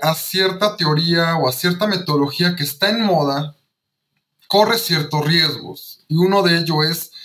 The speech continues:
uno de ellos es no comprender realmente qué implicaciones en el orden epistemológico y ontológico tiene adoptar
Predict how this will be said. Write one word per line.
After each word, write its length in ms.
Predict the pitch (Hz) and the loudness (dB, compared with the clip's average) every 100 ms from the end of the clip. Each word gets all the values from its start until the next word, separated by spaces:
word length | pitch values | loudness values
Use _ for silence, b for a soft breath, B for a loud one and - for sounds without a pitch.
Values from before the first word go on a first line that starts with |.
| B - | B 0
uno 200 | 185 208 | 2 4
de 120 | 151 | 2
ellos 340 | 131 127 - - | -2 -4 -4 -2
es 300 | 147 - - | -4 -4 -2
no 280 | 156 196 202 | 2 2 2
comprender 720 | 240 214 - 170 156 165 180 | 0 0 0 2 2 2 0
realmente 760 | 147 147 139 139 139 131 151 - | 0 0 0 0 0 -2 -8 -10
qué 80 | - | -2
implicaciones 1300 | 175 185 - 220 - 160 - - 180 190 185 190 - | -2 -2 -2 -4 0 -2 -2 -2 2 2 2 -2 -2
en 120 | 143 | -2
el 120 | 139 | 0
orden 320 | 160 170 170 165 | 0 0 2 0
epistemológico 960 | 143 127 - 135 139 151 147 151 160 | -2 -8 -6 -2 0 0 -2 -4 -2
y 80 | 156 | 0
ontológico 840 | 147 151 156 156 - 147 - 147 - | -2 0 0 0 -2 -6 -4 -6 0
tiene 260 | 180 190 | 0 2
adoptar 580 | 190 175 - 170 156 151 | 2 -2 -2 -2 -2 -4